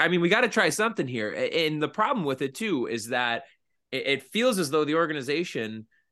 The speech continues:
you know, once in every blue moon, throws him on the third line for a game or two, and then it's like, "Oh, well,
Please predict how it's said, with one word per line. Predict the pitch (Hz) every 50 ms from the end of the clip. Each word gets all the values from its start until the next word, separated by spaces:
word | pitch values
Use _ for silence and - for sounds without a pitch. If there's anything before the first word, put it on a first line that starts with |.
| _ _ _ _ _ _ -
you | - 139
know, | 135 120 95 87 85 90 87 87 - _ - 123
once | 123 117 101 - 120 120 135 151 165 175 175 165 - -
in | 165 143 131
every | 85 92 92 101 139 143 139 139 139 123
blue | 127 143 156 156 151
moon, | 139 143 160 180 165 123 104 98 98 98 101 _ _ _ _ - -
throws | 160 175 175 180 180 156
him | 180 170
on | 160 156 151 143
the | 131
third | 120 - 165 160 165 156 139
line | 139 139 160 160 127 101 98 95 92 95 - _ _ _ _ _ _ _ _ -
for | 143 131 120
a | 110
game | 110 - 123 131 147 160 151
or | 127 107
two, | - - 110 98 87 87 87 90 - _ _ _ _ _ _ _ _ _ _ _ _ _ _ _ -
and | 135 139 139 143
then | 139 135 135
it's | 135 135 131 - 143
like, | 139 131 127 123 - -
"Oh, | 156 180 202 226 220 - -
well, | 147 156 180 - - -